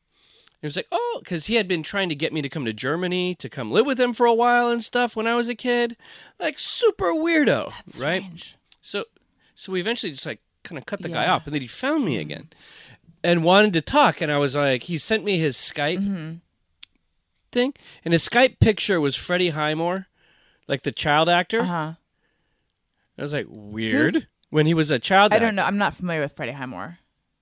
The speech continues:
Speaker 1: He played Norman Bates,
Speaker 2: Oh.
Speaker 1: but he was, like, famous for, like, Finding Neverland.
Speaker 2: Oh, okay.
Speaker 1: So, so he had, like, a, a kid
Speaker 2: Yeah.
Speaker 1: as his
Speaker 2: Yeah.
Speaker 1: photo. And so then I was like, "Uh,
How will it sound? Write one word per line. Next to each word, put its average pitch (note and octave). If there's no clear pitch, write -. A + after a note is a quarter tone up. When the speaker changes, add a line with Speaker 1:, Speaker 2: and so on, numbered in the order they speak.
Speaker 1:
He G3+
played G#3+
Norman E3+
Bates, C#3+
Speaker 2:
Oh. F3+
Speaker 1:
but C3
he D3+
was, C#3+
like, C3
famous C#3
for, -
like, C3
Finding C#3+
Neverland. C#3+
Speaker 2:
Oh, D#3+
okay. D3+
Speaker 1:
So, -
so -
he C4+
had, C#4
like, C4
a, -
a C#3+
kid -
Speaker 2:
Yeah. D#3+
Speaker 1:
as E3+
his E3+
Speaker 2:
Yeah. C#3+
Speaker 1:
photo. G3+
And E3
so F#3
then E3+
I E3
was D3
like, C3+
"Uh, G#2+